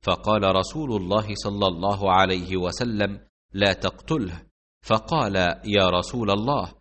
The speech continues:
إنه قطع إحدى يدي، ثم قال ذلك بعدما قطعها.' فقال رسول الله صلى الله عليه وسلم: 'لا تقتله،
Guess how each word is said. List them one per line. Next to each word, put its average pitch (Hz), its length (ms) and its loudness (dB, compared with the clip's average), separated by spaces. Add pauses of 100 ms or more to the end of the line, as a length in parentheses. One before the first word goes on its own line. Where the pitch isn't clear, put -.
(320)
إنه 120 480 -2
قطع 104 520 4 (120)
إحدى 107 280 -4
يدي، 98 680 0 (300)
ثم 107 240 2
قال 143 360 0
ذلك 104 560 0
بعدما 98 680 0
قطعها.' 107 880 -2 (340)
فقال 98 540 2
رسول 127 380 -2
الله 104 440 0
صلى 98 320 -2
الله 95 440 0
عليه 95 420 2
وسلم: 104 580 -4 (340)
'لا 98 180 2
تقتله، 92 640 -2